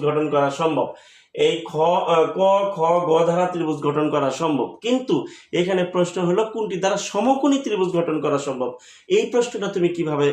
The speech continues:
আহ, উত্তর করবা? খেয়াল করে, খুবই সহজ। তুমি খেয়াল করবা, ক্ষুদ্র দু-, আহ, ক্ষুদ্র যে বাহু দুটো থাকবে তাদের বর্গের সমষ্টি বৃহত্তর যেটা থাকবে তার বর্গের সমান হবে কিনা।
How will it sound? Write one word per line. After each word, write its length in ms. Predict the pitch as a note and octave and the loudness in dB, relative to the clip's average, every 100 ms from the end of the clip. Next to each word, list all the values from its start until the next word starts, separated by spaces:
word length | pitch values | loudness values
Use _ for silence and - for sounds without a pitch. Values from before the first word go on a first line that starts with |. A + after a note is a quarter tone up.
| C#3+ - - - - - - | -2 -12 -20 -20 -20 -20 -2
আহ, 340 | D3+ C#3+ C#3+ | 0 2 0
উত্তর 260 | E3+ F3 D#3 | 0 0 0
করবা? 240 | C#3+ D3 | 0 0
খেয়াল 240 | D3 D#3+ D#3+ | 0 0 0
করে, 140 | G#3+ | -2
খুবই 400 | - C4+ C#4 B3+ | 2 2 4 2
সহজ। 320 | - D3 A#2 - - _ | -2 -2 -4 -8 -20 _
তুমি 220 | A#3 A#3+ A3 | -2 -2 0
খেয়াল 260 | G#3 E3 - | 0 0 -2
করবা, 420 | - D#3 - - - _ | -4 0 -2 -4 -14 _
ক্ষুদ্র 440 | - G#3 A3+ F#3+ B3+ C4+ G#3+ | -4 0 2 2 2 2 2
দু-, 180 | G#3+ G#3+ | 0 2
আহ, 240 | F#3+ F3+ F3 | 4 4 2
ক্ষুদ্র 400 | G3 A3 F#3 A#3+ | 2 0 2 0
যে 120 | A#3+ A#3 | 2 2
বাহু 280 | F#3 F3+ | 2 0
দুটো 200 | F3+ G3+ | 0 0
থাকবে 340 | F#3 D#3 D3 G#3 | -2 -2 -2 -2
তাদের 360 | F3+ D#3 F3+ F3+ | 0 0 0 0
বর্গের 440 | C#3+ F3 F#3+ G#3 | 0 0 2 0
সমষ্টি 680 | - D3 D3 C#3+ - F#4 G4 - - _ _ - C#3 B2+ | 0 0 0 0 -2 -2 -2 -10 -20 _ _ -10 -10 0
বৃহত্তর 440 | E3+ G#3 A3 A#3 | 2 2 2 2
যেটা 200 | G3+ A3 | 2 0
থাকবে 320 | G#3 F#3 F3+ A3+ | -2 -4 -2 -4
তার 320 | - D#3+ E3+ C#3+ C3+ | 0 0 0 -2 0
বর্গের 680 | D#3 E3+ F3 G3 G3 F#3+ | 2 2 2 2 2 0
সমান 360 | F3+ - F3 E3+ | -4 -2 0 2
হবে 200 | C3 A#2+ | 0 -4
কিনা। 300 | - G#2 | -6 -10